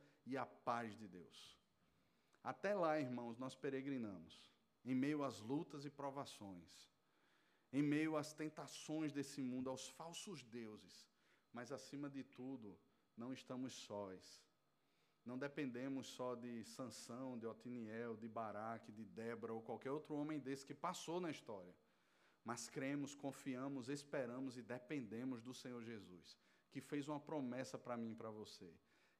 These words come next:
que estaria conosco todos os dias até a consumação dos séculos. Nós não estamos sozinhos.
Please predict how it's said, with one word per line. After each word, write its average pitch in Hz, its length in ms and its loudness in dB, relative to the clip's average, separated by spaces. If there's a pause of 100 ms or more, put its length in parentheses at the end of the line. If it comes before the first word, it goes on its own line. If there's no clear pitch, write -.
que 131 100 -6
estaria 127 560 -2
conosco 123 800 -4 (360)
todos 156 560 0
os 165 160 -6 (100)
dias 110 580 -2 (340)
até 117 680 -4 (140)
a 104 100 -8
consumação 113 800 -6
dos 110 220 -8
séculos. 95 500 -8 (360)
Nós 110 180 -2
não 113 160 0
estamos 107 380 -4
sozinhos. 87 720 -6